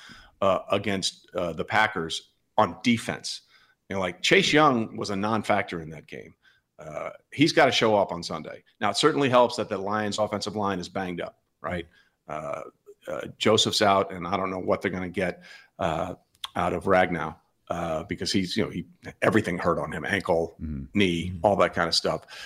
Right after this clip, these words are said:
Speaker 1: So, but they can't, they can't give up the run to Detroit the way they gave up the run to Green Bay. I mean, Aaron Jones killed the Cowboys, and he killed the, uh, and he killed the forty-niners in that game. And the, the Lions have that ability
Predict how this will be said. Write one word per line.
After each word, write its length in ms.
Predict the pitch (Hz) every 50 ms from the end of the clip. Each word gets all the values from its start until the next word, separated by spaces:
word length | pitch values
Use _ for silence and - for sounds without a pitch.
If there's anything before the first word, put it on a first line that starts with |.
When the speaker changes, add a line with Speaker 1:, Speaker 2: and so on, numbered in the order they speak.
| - -
Speaker 1:
So, 300 | - - 123 110 101 107
but 280 | - 107 110 107 - -
they 300 | 120 110 113 110 156 175
can't, 400 | 165 - - 208 202 - - -
they 120 | 151 175
can't 340 | 170 - - 208 196 147 131
give 160 | 151 147 139
up 160 | 147 139 - -
the 100 | 120 104
run 600 | 101 104 110 117 113 101 85 82 82 82 - - _ _ _ _ _ _ _ _ -
to 140 | - 120 110
Detroit 520 | - 104 - - - 120 110 98 90 -
the 80 | 98 92
way 140 | 98 98
they 140 | 98 101 98
gave 260 | 87 90 104 101 98
up 140 | 98 92 -
the 120 | - 92 90
run 420 | 92 95 101 98 95 90 90 87
to 80 | 87 85
Green 260 | 87 87 82 85 85
Bay. 320 | 82 80 73 - - - - _ _ _ _
I 40 | 92
mean, 140 | 92 92 98
Aaron 240 | 104 113 120 113 101
Jones 400 | 104 104 101 101 98 - - - _ _ _ _ -
killed 240 | - - 107 101 92
the 40 | -
Cowboys, 600 | - 98 104 117 113 120 120 123 120 - - -
and 100 | - 85
he 60 | 85
killed 320 | - - 104 98 95 90 85
the, 180 | 90 87 80
uh, 120 | 82 80 82 - _ - - - - - _
and 100 | - 101
he 80 | 95 85
killed 260 | - - 123 110 98
the 60 | 104
forty-niners 600 | - - 107 95 92 98 101 101 95 90 85 -
in 80 | 87 87
that 180 | 95 80 -
game. 260 | - 69 55 52 - - - - - - - _ _
And 160 | - 90 98 98
the, 100 | 95 - -
the 60 | 101
Lions 320 | 98 107 120 143 165 156
have 240 | 143 147 147 147 131
that 120 | 139 135 127
ability 580 | 110 - 139 147 143 117 92 85 90 92 -